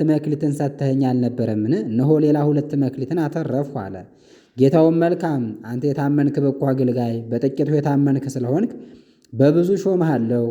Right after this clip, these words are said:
ወደ ጌታ ደስታ ግባ» አለው። አንድ መክሊት የተቀበለውም መጣና እንዲህ አለ፣ «አቤቱ፣ አንተ ካልዘራህበት የምታጭድ ካልበተንህበትም የምትሰበስብ ጨካኝ ሰው እንደሆንክ አውቃለሁ። ስለፈራሁም ሄድኩና መክሊትህን በምድር ውስጥ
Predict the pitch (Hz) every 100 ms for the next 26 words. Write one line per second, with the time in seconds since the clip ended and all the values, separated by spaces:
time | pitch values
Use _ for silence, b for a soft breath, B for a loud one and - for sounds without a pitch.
0 | 123 135 143 143 147 143 135 - 131 117
1 | 123 127 98 98 98 - b b b -
2 | 139 170 175 175 180 170 170 160 156 160
3 | 151 147 147 139 143 120 123 180 123 110
4 | 190 143 107 98 98 110 147 180 175 135
5 | 104 101 123 135 160 143 127 127 139 135
6 | 135 135 127 127 165 139 113 - 104 117
7 | 196 - B B B B B B B _
8 | - 139 160 175 - 175 170 160 170 170
9 | 165 160 160 160 160 151 143 - 143 131
10 | 131 151 127 139 139 143 135 123 120 131
11 | 156 156 165 143 104 104 104 107 143 143
12 | 160 147 151 151 151 151 147 - 135 147
13 | 214 247 B B B B 117 131 151 160
14 | 160 170 165 151 156 156 151 156